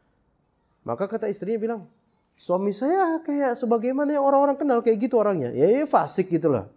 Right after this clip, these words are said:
Nggak bener lah, begajulan, nggak bener. Tetapi yang saya ingat, Pak, suami saya itu kebaikannya cuman ini, Pak. Setiap pekan,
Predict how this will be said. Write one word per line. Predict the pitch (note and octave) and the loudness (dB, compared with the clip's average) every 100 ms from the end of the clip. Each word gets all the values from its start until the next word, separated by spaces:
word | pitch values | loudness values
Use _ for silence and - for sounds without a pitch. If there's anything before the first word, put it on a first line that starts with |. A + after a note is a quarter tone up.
| _ _ _ _ _ | _ _ _ _ _
Nggak | C#3 C#3 | -2 2
bener | F3+ A#3 A3+ | 4 6 8
lah, | G3+ C#3+ | 6 4
begajulan, | D3+ C#3+ D3+ B2+ E3 D3+ D3+ D3+ D3 | 0 2 4 4 4 6 4 2 0
nggak | F#3+ | 0
bener. | B3 D3 A2+ - _ _ - - - | 2 0 -4 -14 _ _ -20 -20 -16
Tetapi | - F#3+ F3 B3 A3+ - - | -8 -4 -2 -2 -4 -6 -8
yang | E3 E3+ F#3 | -6 -6 -4
saya | F3 | -4
ingat, | G3+ G3+ - | 0 -2 0
Pak, | A#2 - - _ _ _ _ _ _ _ | -2 -4 -8 _ _ _ _ _ _ _
suami | - D3 D#3 D#3+ | -8 -4 -2 -2
saya | E3 D3+ | 0 0
itu | D3+ G#3 - - | 0 -6 -6 -2
kebaikannya | D#3 D#3 F#3+ G#3 | 2 2 0 -2
cuman | G3 E3+ | -2 0
ini, | F#3+ E3+ | 0 -2
Pak. | A2+ - _ _ _ _ _ _ | -4 -6 _ _ _ _ _ _
Setiap | - E3+ G#3 G#3+ G#3 | -6 -4 2 2 2
pekan, | F#3+ - D#3+ A#2 A#2 | -4 2 2 2 -2